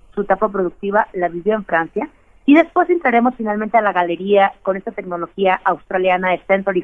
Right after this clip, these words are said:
Four, eh, creada por Grand Exhibition, esta, esta experiencia. En esta galería, eh, la gente encontrará pantallas de piso a techo de hasta ocho metros de altura, las, eh, proyecciones de las obras, algunas de ellas animadas,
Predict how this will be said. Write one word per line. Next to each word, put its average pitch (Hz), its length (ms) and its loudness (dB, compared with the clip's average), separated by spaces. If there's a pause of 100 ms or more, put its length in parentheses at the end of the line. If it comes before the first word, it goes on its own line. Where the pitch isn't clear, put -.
Four, 170 260 2 (640)
eh, 190 320 2
creada 220 340 0
por 196 220 -8
Grand 190 220 -4
Exhibition, 196 560 -8
esta, 196 280 -6
esta - 220 -2
experiencia. 170 800 -2 (340)
En 202 160 0
esta 226 200 4
galería, 208 560 0 (120)
eh, 180 380 0
la 185 140 0
gente 214 260 -2
encontrará 190 680 -2 (260)
pantallas 208 640 2
de 202 120 -4
piso 262 320 -4
a 262 60 2
techo 247 300 -2
de 226 80 0
hasta 196 200 0
ocho 240 260 -2
metros 226 360 -2
de 214 80 2
altura, 175 480 -2 (160)
las, 196 320 2 (260)
eh, 190 100 -12
proyecciones 262 760 0
de 254 60 0
las 196 220 -2
obras, 214 400 0
algunas 208 380 0
de 220 100 0
ellas 214 220 0
animadas, 190 680 -2